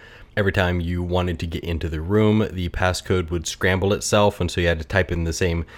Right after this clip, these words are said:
digits to get in there, so it was like a randomized padlock entry system. You had to leave your phone and your keys and anything electronic outside of the room.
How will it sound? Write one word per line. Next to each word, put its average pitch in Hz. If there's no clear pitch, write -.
digits 90
to -
get 82
in 92
there, 80
so 90
it 82
was 80
like 82
a 78
randomized 85
padlock 80
entry 76
system. 69
You 92
had 92
to 90
leave 90
your 82
phone 113
and 82
your 82
keys 104
and 90
anything 98
electronic 90
outside 90
of 90
the 92
room. 95